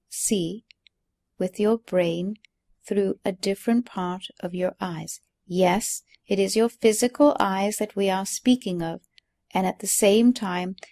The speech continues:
there are other lenses, other corrective, correction lenses. In this case, we are correcting what one world has presented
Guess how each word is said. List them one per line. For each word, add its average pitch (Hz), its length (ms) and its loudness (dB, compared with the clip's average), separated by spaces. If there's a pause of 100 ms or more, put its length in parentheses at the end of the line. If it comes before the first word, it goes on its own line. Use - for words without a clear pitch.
(180)
there 196 160 6
are 185 320 2
other 196 420 0 (100)
lenses, 196 720 -2 (140)
other 196 460 2 (180)
corrective, 185 1080 0
correction 196 920 2 (360)
lenses. 220 640 6 (300)
In 208 160 10
this 254 220 8
case, 214 380 6 (260)
we 208 160 8
are 185 280 4
correcting 214 880 4 (600)
what 202 240 -2
one 196 480 2
world 190 600 2
has 185 260 -6
presented 202 920 -2